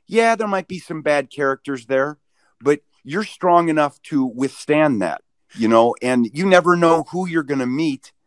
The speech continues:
that's going to be a positive, you know, force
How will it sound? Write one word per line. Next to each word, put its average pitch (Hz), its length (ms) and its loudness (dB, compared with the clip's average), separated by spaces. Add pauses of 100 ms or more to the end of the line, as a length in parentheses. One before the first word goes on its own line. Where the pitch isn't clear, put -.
(300)
that's 120 180 -6
going 139 280 6
to 127 60 2
be 123 400 4
a 113 100 0
positive, 120 800 2 (480)
you 120 120 0
know, 120 80 2
force - 640 0